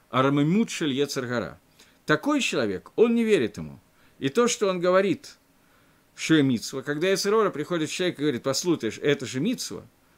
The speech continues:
то этот человек начинает думать бедерих йошер, идти по пра-, по прямому пути, и это лашон ошро дерих, выпрямить и сделать благочестивой, хорошей свою дорогу.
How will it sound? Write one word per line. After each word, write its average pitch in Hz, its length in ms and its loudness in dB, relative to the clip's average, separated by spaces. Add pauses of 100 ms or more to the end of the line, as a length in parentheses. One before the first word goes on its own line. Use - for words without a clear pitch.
то - 80 0
этот 208 220 2
человек 233 260 0
начинает 165 560 -2
думать 123 540 0 (440)
бедерих 139 580 0
йошер, 120 380 -4 (360)
идти 120 260 -4
по - 100 -4
пра-, 135 280 -2
по 139 180 -4
прямому 156 460 0
пути, 123 400 -8 (640)
и 139 100 4
это 214 260 4
лашон 175 520 -2
ошро 160 500 4
дерих, 120 460 -4 (100)
выпрямить 156 640 -2
и 127 60 -6
сделать 135 360 -4
благочестивой, 127 840 -4
хорошей 127 420 -6
свою 110 280 -4
дорогу. 98 420 -8